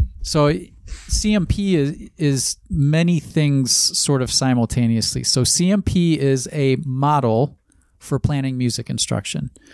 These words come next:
So it, it sort of becomes like a long-term lesson plan,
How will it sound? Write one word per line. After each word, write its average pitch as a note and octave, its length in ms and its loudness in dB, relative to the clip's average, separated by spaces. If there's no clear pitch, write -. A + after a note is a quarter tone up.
So C3+ 240 2
it, C3+ 180 0
it C#3+ 100 0
sort D#3 300 2
of D3+ 80 0
becomes C#3 480 -2
like A#2+ 180 0
a C3+ 140 -6
long-term B2+ 920 0
lesson A2 380 0
plan, A#2+ 400 -6